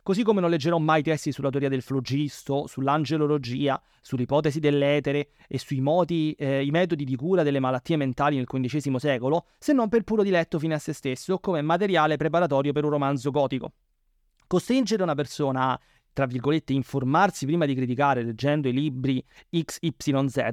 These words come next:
è una mossa retorica propria di molti culti, vedasi ad esempio Scientology, o comunque di ideolog-, di ideologie molto chiuse, vedasi il marxismo. Capita spesso di parlare con persone che credono ciecamente nel marxismo,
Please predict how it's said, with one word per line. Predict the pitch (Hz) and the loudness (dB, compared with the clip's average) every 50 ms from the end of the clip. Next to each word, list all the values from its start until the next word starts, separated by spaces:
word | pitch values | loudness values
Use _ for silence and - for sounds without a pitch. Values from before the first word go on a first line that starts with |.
| 139 135 - _ _ _ _ _ _ | -2 -4 -4 _ _ _ _ _ _
è | 165 | 2
una | 190 240 | 2 2
mossa | 240 240 208 - - | 2 2 0 0 2
retorica | 233 226 190 196 190 190 185 175 180 180 180 - | 0 2 2 2 2 2 2 2 2 2 0 0
propria | _ 170 170 170 175 | _ 0 2 2 2
di | 160 | 0
molti | 160 160 160 156 - - | 0 0 -2 -2 -4 -4
culti, | 175 143 151 151 147 - - 165 156 143 | -4 -2 -2 -2 -2 -2 -4 -6 -2 0
vedasi | 139 151 156 147 135 | 0 2 2 2 0
ad | 156 | 0
esempio | 147 139 135 139 135 - 139 | -2 -2 -2 -4 -4 -4 -6
Scientology, | - - 143 131 - 123 127 123 123 123 147 - - | -4 -4 -6 -4 -2 0 0 0 -2 -4 -6 -10 -4
o | - 202 | -4 0
comunque | - 254 214 180 170 - - | 2 2 2 2 0 -2 -2
di | 170 160 | 0 0
ideolog-, | 160 156 165 165 156 127 - | 2 2 2 2 0 -2 -6
di | - 151 139 165 - - | -6 -4 -4 -4 -2 -2
ideologie | 170 165 190 180 175 135 113 147 143 | 0 2 2 2 2 0 0 0 0
molto | 139 131 127 127 - 139 | 0 0 -2 0 -2 -2
chiuse, | 113 131 127 123 117 - 135 - - | -2 -2 -4 -4 -2 -4 -4 -4 -2
vedasi | 131 131 131 135 113 127 | -2 -2 -2 0 -2 -2
il | 120 | -2
marxismo. | 127 135 131 - - 214 185 - - - - - _ _ _ _ _ _ _ | -2 -2 -4 -2 -2 -2 -2 -2 -2 -6 -8 -8 _ _ _ _ _ _ _
Capita | _ - 160 151 139 127 | _ 2 2 4 4 0
spesso | 120 - 156 131 - 143 | 0 0 -2 -2 -2 -4
di | 120 123 | -2 -2
parlare | 127 127 135 143 135 127 120 120 | -2 2 2 2 2 2 0 -2
con | 123 135 131 123 123 123 123 123 - | -2 -2 -2 0 -2 -2 -4 -4 -6
persone | - 123 - - - 139 127 123 117 | -6 -10 -10 -4 -4 -2 -2 -2 -4
che | 113 117 | -4 -4
credono | - 156 156 135 131 127 120 | 0 0 0 2 2 0 0
ciecamente | 117 135 139 143 156 147 123 - | -2 -2 0 0 0 0 0 -2
nel | 131 127 143 | -2 0 2
marxismo, | 175 214 - - - 165 151 - - 165 175 190 | 2 0 0 0 -2 -2 -2 0 0 0 0 0